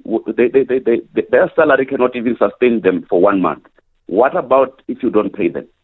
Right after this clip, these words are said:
They won't be able to go to work because they don't have money to commute. So this, this, what we are talking about now is that the total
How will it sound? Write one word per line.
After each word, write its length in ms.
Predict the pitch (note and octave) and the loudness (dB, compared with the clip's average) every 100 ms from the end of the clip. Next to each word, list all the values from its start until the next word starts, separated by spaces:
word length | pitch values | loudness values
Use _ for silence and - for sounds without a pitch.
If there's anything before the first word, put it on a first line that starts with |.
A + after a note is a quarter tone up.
| _ _ | _ _
They 240 | - C#3 F#3+ | 0 2 2
won't 380 | F#3 D3+ D3 A2+ | 0 0 0 2
be 80 | |
able 200 | A2+ A#2 A#2 | 0 0 -4
to 120 | A2+ | 0
go 160 | B2 | 0
to 100 | C3 | 2
work 380 | B2+ E3 F2+ - _ _ _ | 0 0 -2 -12 _ _ _
because 320 | - C#3 B2+ A2 | -4 2 2 2
they 80 | |
don't 200 | A#2+ C#3 | 2 2
have 180 | A#2 A2 | 2 2
money 280 | A2+ E3 C3+ | 0 0 0
to 100 | - | -4
commute. 440 | - G2+ G2 D#2+ - - _ _ _ _ _ _ _ - | -4 -2 -2 -4 -10 -20 _ _ _ _ _ _ _ 2
So 100 | D3+ | 2
this, 160 | D3 G#3 | 2 0
this, 120 | C#3+ F#3+ | -4 -2
what 240 | C#3 F3+ | 0 2
we 60 | F#3+ | 2
are 120 | C3+ - | 0 -2
talking 260 | - D#3 D#3+ | -6 -4 -2
about 320 | B2 A#2+ B2 | 0 2 2
now 160 | A#2 A2+ | 2 0
is 160 | A2 - | 0 -2
that 200 | G2+ G2+ | -4 -4
the 80 | |
total 400 | G#2 C#3+ D#3 C#3 | -6 -4 -2 -4